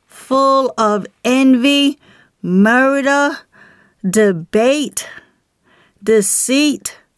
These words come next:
whisperers, backbiters, haters of God, despiteful. Look, look at the reprobate. And these are they who are standing up in these pulpits.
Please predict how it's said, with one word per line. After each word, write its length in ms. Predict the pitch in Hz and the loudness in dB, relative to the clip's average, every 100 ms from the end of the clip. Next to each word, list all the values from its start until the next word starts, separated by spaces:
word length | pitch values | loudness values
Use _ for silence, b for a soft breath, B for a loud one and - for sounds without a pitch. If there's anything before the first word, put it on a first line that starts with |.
| _ _ _ _ _ _ _ | _ _ _ _ _ _ _
whisperers, 1160 | - 165 196 277 - - 269 285 285 294 302 - B B _ b b b b b | -10 -2 0 0 -4 -2 -2 0 0 0 -2 -8 B B _ b b b b b
backbiters, 1200 | 170 202 233 262 262 - 262 277 277 277 285 262 - _ _ _ _ | -8 -4 -2 -4 -6 -2 0 0 0 0 -2 -6 -10 _ _ _ _
haters 600 | - 247 254 269 254 254 | -6 0 0 0 0 0
of 260 | 226 196 165 | 0 -2 -4
God, 600 | 220 247 269 277 269 - B B B B B B 180 | -2 0 2 2 -2 -4 B B B B B B -4
despiteful. 1400 | 196 196 - - - - 247 277 285 - 277 285 277 | 0 0 0 -6 -6 -4 -2 -2 -4 -6 -2 0 0
Look, 420 | 220 226 302 508 _ | 0 0 0 -2 _
look 280 | 233 311 - | -2 -2 -4
at 300 | 285 294 277 | -4 -6 -4
the 180 | - 202 | -2 -2
reprobate. 1080 | 180 196 262 214 285 240 254 226 170 - - _ _ _ _ _ _ _ _ _ B B B | 0 0 -2 -2 -4 -2 -2 0 -2 -6 -16 _ _ _ _ _ _ _ _ _ B B B
And 260 | - 247 220 | -2 0 2
these 300 | 285 311 285 | 2 0 0
are 120 | 285 | -2
they 320 | 247 269 269 | 0 0 0
who 380 | 262 - 302 277 - | -2 -2 0 0 0
are 180 | 247 233 | -2 -4
standing 640 | - - 269 269 254 240 - | -6 -2 2 2 0 -4 -4
up 240 | 262 - | -4 -4
in 260 | - 269 254 | -2 0 0
these 200 | 269 254 | 0 -2
pulpits. 1080 | - - 285 285 262 - 277 214 - - | -6 -2 0 0 -2 -2 -2 -2 -6 -14